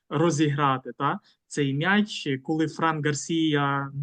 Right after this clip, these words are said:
висмикується на Морея, невідомо для чого, дуже високо, Себальос там вже не встигає підстрахувати. Модріч, е, з Джудом Белінгемом просто спостерігають за цим всім відовищем. Ну і Валіант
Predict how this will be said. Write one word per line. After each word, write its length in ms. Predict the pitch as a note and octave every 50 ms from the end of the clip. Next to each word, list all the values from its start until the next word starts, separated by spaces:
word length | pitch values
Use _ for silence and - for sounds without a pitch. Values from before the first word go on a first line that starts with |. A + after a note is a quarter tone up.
| C#3+ - -
висмикується 800 | D3+ D#3 E3 E3 - E3 E3+ E3 E3+ D#3+ D3+ D3+ C#3+ - -
на 180 | C#3+ C#3+ D3 D3
Морея, 360 | D3 D3 D3 D3 D3 D3 C#3
невідомо 580 | C#3 D3 D3 D3+ D3 C#3+ D#3 D3+ D3 D3 C#3+ C3 B2
для 200 | C#3 D#3 D3 C#3+
чого, 400 | - - D#3+ D#3 D3+ C#3+ D3+ D3
дуже 260 | C#3+ D3+ C#3 C#3 D3
високо, 460 | C#3 F3 G#3 G#3+ G#3+ - E3+ - D#3+
Себальос 600 | C#3+ - E3 C#3+ C#3+ C#3+ D3 C#3+ C#3+ C3+ C#3 -
там 180 | - D3 C#3+ C#3+
вже 120 | C3+ C#3+
не 80 | C#3+ D3
встигає 560 | C#3+ - - C#3+ C3+ D3 D3+ C#3+ C#3 C3+ - _ - - - - - _ _ -
підстрахувати. 1000 | D3+ C#3+ - - - D#3 D3+ - E3+ D#3 E3 F3 F#3 G3+ G#3 G#3 - F3 E3+ E3+ - - - _ _ _ _ _ _ -
Модріч, 680 | - E3+ F3 F#3+ F#3+ E3+ D3+ D#3 D#3+ D3 C#3+ - - - D#3 C3+ C3 -
е, 280 | G3 E3 D#3+ D#3+ D#3+ D3+
з 120 | C#3+ C#3+
Джудом 260 | D3 F3+ E3+ D#3+ D3+ C#3+
Белінгемом 560 | E3 D#3+ D#3+ D#3+ D3+ C#3 C#3 D3+ D3+ D3+ D3
просто 340 | - E3 D#3 D3 - - C#3+
спостерігають 800 | - - D#3 D3 - - D#3 D3+ D3+ G#3 C4+ C#4+ C4+ B3 G#3+
за 120 | F#3 G3 F#3+
цим 180 | - G#3+ G3
всім 460 | F#3+ - - G3+ F#3+ F#3 F3+ F3 E3 D#3+ D#3+
відовищем. 800 | E3+ D#3+ D3+ F3 F3 F3+ F3 E3+ - - - - - D#3+ D#3 D#3 D#3
Ну 180 | D3 D3+ F#3+ G#3
і 140 | F#3+ E3+ D3
Валіант 560 | B2+ A2 A2+ C3 E3+ F#3+ F3+ D#3+ D3 C#3+